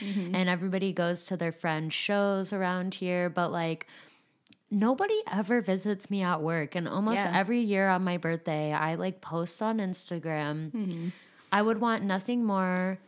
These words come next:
Speaker 2: on my birthday than for my friends to come to the strip club and throw twenty dollars at me each.
Speaker 1: Yeah. Aw.
Speaker 2: Because, like,
Speaker 1: Yeah.
Speaker 2: think about it. If, like, several of my friends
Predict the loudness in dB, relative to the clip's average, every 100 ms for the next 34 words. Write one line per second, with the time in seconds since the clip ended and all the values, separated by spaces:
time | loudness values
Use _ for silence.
0 | -20 _ 0 2 0 0 -2 -2 -4 -2
1 | -2 -2 -4 -4 -4 -2 -4 -4 -4 -2
2 | 0 0 -4 -4 -4 -4 -2 -4 -2 -4
3 | -4 -4 0 2 0 -2 -2 -4 -2 0
4 | 2 2 0 -4 -6 -4 -2 0 0 -2
5 | -6 -4 -6 -4 -6 -6 -4 0 2 2
6 | 2 -2 -4 -2 2 4 4 2 2 2
7 | 2 4 6 6 2 0 0 2 4 4
8 | 4 2 0 -2 -2 -2 0 0 2 0
9 | 0 -2 2 2 2 -2